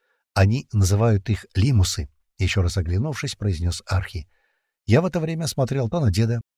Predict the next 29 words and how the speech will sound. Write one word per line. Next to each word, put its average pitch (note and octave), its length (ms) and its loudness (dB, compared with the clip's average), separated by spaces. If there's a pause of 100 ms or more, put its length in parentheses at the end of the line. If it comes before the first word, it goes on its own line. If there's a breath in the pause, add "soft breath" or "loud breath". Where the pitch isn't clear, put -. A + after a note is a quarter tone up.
(220)
то G2 140 0
как G2+ 200 2
народ G2 260 2
потихоньку G2 540 0
берет F#2 380 2
в F#2 80 -4
руки F2+ 260 0
оружие, F2 480 -4 (420 soft breath)
и G2+ 120 4
так G3 200 0
же, D#3 140 -4
как C#3+ 200 -2 (100)
и G#2+ 120 4
он, C#3 200 2
начинает D#3+ 400 -4
оглядываться F#2+ 520 -2
по G#2+ 100 -6
сторонам. D#2+ 480 -2 (600)
«Зверь G#2+ 380 4
весом D#3+ 380 2
под F#3+ 200 0
четыреста D3 440 -2
кило», — A#2 340 2 (220)
хмыкнул C3 360 -2
дед, — A#2+ 260 -2
«а - 80 0
может C#3 260 0
и - 20 2
больше. A2+ 440 -2